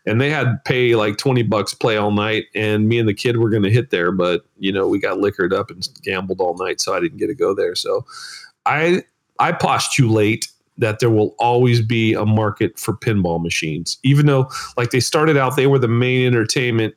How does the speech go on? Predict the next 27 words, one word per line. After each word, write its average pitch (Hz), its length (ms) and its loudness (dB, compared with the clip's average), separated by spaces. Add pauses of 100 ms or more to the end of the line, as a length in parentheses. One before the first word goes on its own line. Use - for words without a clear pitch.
you 120 140 0
know, 113 120 2
when 113 180 2
Nickelodeons 110 840 2
back 107 240 -2
in 107 80 0
the 92 120 0
twenties 107 420 -2
and 98 160 -2
thirties 104 340 2
were 92 100 0
like, 90 220 -2 (260)
you 98 80 -8
know, 87 100 -14
look 101 240 -4
at 101 80 0
a 98 60 0
picture - 360 -6
of 95 80 -6
an 95 80 -4
earthquake 95 600 -2
for 92 260 -2
a 92 120 -2
nickel 95 340 -2
or 101 240 2
play 101 160 -2
pinball. 107 540 -2